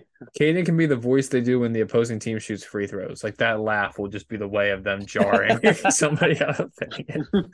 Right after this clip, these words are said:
Speaker 3: Caden, do you think you'll ever be able to concentrate on football recruiting and spring football again, or is your brain just scarred by this coaching search coverage?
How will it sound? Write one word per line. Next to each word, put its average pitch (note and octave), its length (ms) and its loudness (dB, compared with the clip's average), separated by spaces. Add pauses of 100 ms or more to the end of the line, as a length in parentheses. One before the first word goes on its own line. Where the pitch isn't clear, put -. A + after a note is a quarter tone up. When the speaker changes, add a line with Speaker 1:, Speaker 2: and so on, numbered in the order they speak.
(600)
Speaker 3:
Caden, F#3 180 4
do D3+ 60 2
you F3+ 60 2
think A#3+ 180 0
you'll A#3 120 6
ever G3 120 2
be F3+ 120 2
able F3 140 -2
to E3+ 80 0
concentrate D#3+ 600 -4
on C3+ 100 -2
football D#3 300 -2
recruiting D#3 340 -4
and C3 80 -4
spring B2+ 220 -4
football C3 380 -2
again, D3 260 -2
or B2 80 0
is A2+ 100 -4
your B2 100 -6
brain B2 260 -4
just B2 180 -8
scarred A#2 280 -2
by A2 120 -6
this G#2 100 -12
coaching A2 320 -6
search - 440 -12
coverage? - 340 -12